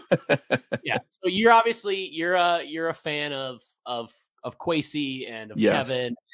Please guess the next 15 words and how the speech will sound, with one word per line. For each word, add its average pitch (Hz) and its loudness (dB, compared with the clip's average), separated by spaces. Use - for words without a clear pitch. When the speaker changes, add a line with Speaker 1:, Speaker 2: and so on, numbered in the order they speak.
Speaker 1:
and, 113 -6
you 123 -4
know, 107 -4
you 120 -6
like 131 -2
the 143 -8
direction 127 -6
the 120 -8
team's 120 -10
headed. 147 2
Speaker 2:
Yeah. 110 4
Speaker 1:
Um, 101 -8
I 127 0
mean, 131 -6
so 131 -6